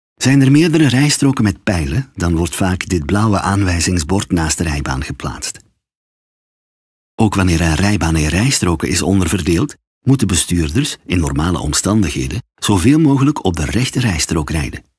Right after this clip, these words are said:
Dus zomaar op de linkerrijstrook rijden is een overtreding.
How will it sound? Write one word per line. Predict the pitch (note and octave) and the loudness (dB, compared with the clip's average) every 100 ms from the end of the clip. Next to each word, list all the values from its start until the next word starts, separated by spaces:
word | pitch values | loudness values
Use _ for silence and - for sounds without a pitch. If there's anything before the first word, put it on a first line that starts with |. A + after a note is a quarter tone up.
| _ _ _ _ _ _ _ - | _ _ _ _ _ _ _ 0
Dus | A#2 | 2
zomaar | - A#2 B2+ C#3 | 4 4 4 4
op | G2 | 2
de | F2 | 2
linkerrijstrook | E2+ A2+ A#2+ G#2+ G2 - G2 F2 | 2 2 2 0 0 0 -2 0
rijden | F2 D2 E2 F2+ - | -2 -2 -4 -6 -4
is | F2+ - | -4 -2
een | F#2+ | -2
overtreding. | E2 E2+ G#2+ - C#2+ C#2 C#2 | -2 -2 -2 -4 -4 -6 -10